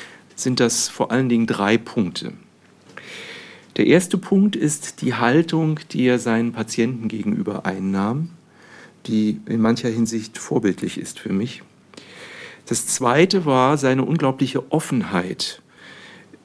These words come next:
für die phänomenologische Vielfalt dessen, was Patienten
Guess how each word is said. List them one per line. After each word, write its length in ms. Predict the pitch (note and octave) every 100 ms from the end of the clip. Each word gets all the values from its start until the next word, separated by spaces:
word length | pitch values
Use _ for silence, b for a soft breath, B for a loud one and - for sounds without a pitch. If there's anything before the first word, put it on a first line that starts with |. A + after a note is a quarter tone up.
| -
für 240 | - -
die 80 | A#2+
phänomenologische 880 | - C3 B2+ A#2+ A#2+ B2 C3 - A#2+
Vielfalt 680 | - E3+ F3 - A2 G2
dessen, 520 | A2+ G#2 - C3 F#3 F3+ B B B
was 280 | - A#2+ B2+
Patienten 1000 | - A2 - A#2+ A#2 D3+ D3+ D3 D3+ E3